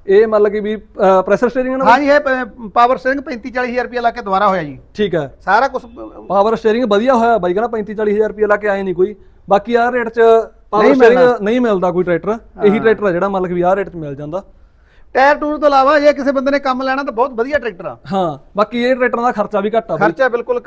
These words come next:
Speaker 2: ਘੱਟ ਆ।
Speaker 1: ਇਹ ਪੰਜਾਹ ਐਚ ਪੀ
Speaker 2: ਉਹ
Speaker 1: ਦਾ ਟਰੈਕਟਰ ਆ
Speaker 2: ਸਲੈਂਸਰ
Speaker 1: ਬਾਈ।
Speaker 2: ਸਲੂਸਰ, ਹਾਂ ਜੀ, ਪੰਜਾਹ ਸਲੈਂਸਰ ਹੀ ਦੇਖ ਲਓ ਜੀ, ਟਰੈਕਟਰ ਦਾ ਸਲੈਂਸਰ ਹੀ ਦੱਸ ਦਿੰਦਾ।
Speaker 1: ਹਾਂ।
Speaker 2: ਜੇ ਟਰੈਕਟਰ ਜ਼ਿਆਦਾ ਚੱਲੇ ਹੋਏ, ਮੱਚਿਆ ਪਿਆ ਹੁੰਦਾ।
Speaker 1: ਬਾਕੀ ਸੋ ਜਮਾਂ ਸਾਫ਼ ਪਈ ਆ, ਮੈਨੂੰ ਲੱਗਦਾ ਬਾਈਆਂ ਦੀ ਲਾਕੀ ਰੱਖੀ ਹੋਊਗੀ।
Speaker 2: ਨਹੀਂ ਜੀ, ਟੈਂਕੀ ਤਾਂ ਨਹੀਂ ਲੈਂਦੀ।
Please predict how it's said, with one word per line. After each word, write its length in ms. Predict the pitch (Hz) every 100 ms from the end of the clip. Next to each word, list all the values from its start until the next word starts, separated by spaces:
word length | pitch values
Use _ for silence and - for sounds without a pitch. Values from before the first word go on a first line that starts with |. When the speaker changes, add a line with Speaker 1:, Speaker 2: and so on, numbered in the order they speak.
| 254
Speaker 2:
ਘੱਟ 140 | -
ਆ। 200 | 160 135 196
Speaker 1:
ਇਹ 140 | 226
ਪੰਜਾਹ 260 | 214 208 247
ਐਚ 120 | 247
ਪੀ 60 |
Speaker 2:
ਉਹ 60 | 262
Speaker 1:
ਦਾ 40 |
ਟਰੈਕਟਰ 180 | 247 247
ਆ 40 | 262
Speaker 2:
ਸਲੈਂਸਰ 180 | 233
Speaker 1:
ਬਾਈ। 80 | 247
Speaker 2:
ਸਲੂਸਰ, 260 | 262 254 240
ਹਾਂ 140 | 233
ਜੀ, 80 | 240
ਪੰਜਾਹ 360 | 247 254 269 262
ਸਲੈਂਸਰ 440 | - 240 233 285
ਹੀ 40 | 277
ਦੇਖ 160 | 262
ਲਓ 100 | 240
ਜੀ, 60 | 247
ਟਰੈਕਟਰ 240 | 247 247
ਦਾ 80 | 262
ਸਲੈਂਸਰ 300 | 220 220 226
ਹੀ 40 |
ਦੱਸ 140 | 233 -
ਦਿੰਦਾ। 260 | 160 131 - 175
Speaker 1:
ਹਾਂ। 500 | 196 160 135 - 147
Speaker 2:
ਜੇ 100 | 190
ਟਰੈਕਟਰ 240 | 220 226
ਜ਼ਿਆਦਾ 240 | 196 196 208
ਚੱਲੇ 200 | 226 233
ਹੋਏ, 100 | 247
ਮੱਚਿਆ 260 | - 220
ਪਿਆ 140 | 202 151
ਹੁੰਦਾ। 160 | 139
Speaker 1:
ਬਾਕੀ 520 | 165 196 220 226 233 -
ਸੋ 480 | - 208 233 247 247 -
ਜਮਾਂ 260 | 185 220 220
ਸਾਫ਼ 240 | 190 180
ਪਈ 200 | 196 196
ਆ, 80 | 214
ਮੈਨੂੰ 280 | 202 185 196
ਲੱਗਦਾ 240 | 208 208
ਬਾਈਆਂ 220 | 196 196 196
ਦੀ 100 | 196
ਲਾਕੀ 240 | 196 233
ਰੱਖੀ 220 | 220 202
ਹੋਊਗੀ। 280 | 170 160 208 - -
Speaker 2:
ਨਹੀਂ 140 | 269
ਜੀ, 80 | 330
ਟੈਂਕੀ 320 | 311 285 277
ਤਾਂ 100 | 302
ਨਹੀਂ 100 | 302
ਲੈਂਦੀ। 280 | 269 269